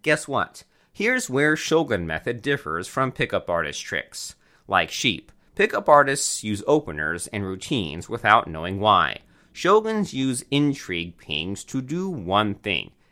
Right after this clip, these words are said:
and one thing only. To switch a woman's mode from cold to hot. That's pretty much seduction in a nutshell. To seduce a woman, trigger her hot mode and keep her there.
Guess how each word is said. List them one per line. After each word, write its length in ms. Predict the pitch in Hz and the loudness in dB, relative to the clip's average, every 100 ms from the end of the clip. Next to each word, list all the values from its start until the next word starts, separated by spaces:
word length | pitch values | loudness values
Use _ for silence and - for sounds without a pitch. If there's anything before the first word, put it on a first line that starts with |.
| _ | _
and 240 | 101 85 | -2 -2
one 240 | 82 127 135 | 2 2 2
thing 340 | - 92 104 - | -2 -4 -4 -4
only. 400 | 107 92 69 - _ _ _ _ _ | -4 -4 -8 -12 _ _ _ _ _
To 120 | 107 | -6
switch 420 | 101 - 202 143 - | -4 2 4 4 2
a 100 | 131 | 2
woman's 440 | 127 127 123 117 | 4 2 0 -2
mode 340 | 73 73 78 90 | -10 -10 -8 -8
from 240 | - 107 | -8 -8
cold 460 | - 160 110 90 80 | -4 0 0 -2 -8
to 140 | 107 | -10
hot. 480 | 82 87 52 - - _ _ _ - | -2 -2 -2 -6 -20 _ _ _ 4
That's 240 | 170 240 | 6 6
pretty 280 | - 190 185 | 2 -2 0
much 260 | 165 120 - | 2 2 0
seduction 600 | - 175 208 - 120 110 | -2 2 0 0 -4 -2
in 80 | |
a 100 | 101 | -2
nutshell. 560 | 85 87 - 95 67 55 _ _ - | -2 -4 -4 -6 -8 -8 _ _ -8
To 120 | 156 | -4
seduce 380 | - 147 233 - | -2 -2 0 0
a 60 | |
woman, 380 | 120 95 62 65 - | 0 -2 -6 -10 -14
trigger 380 | - 185 196 214 | -4 -2 2 0
her 260 | 214 160 147 | 2 4 4
hot 440 | - 135 131 - | 4 6 6 4
mode 400 | 87 76 87 104 | -4 -6 -4 -4
and 200 | - 120 | -4 -6
keep 260 | 110 110 90 | -6 -10 -8
her 140 | 92 | -8
there. 360 | 82 78 - - | -4 -4 -4 -10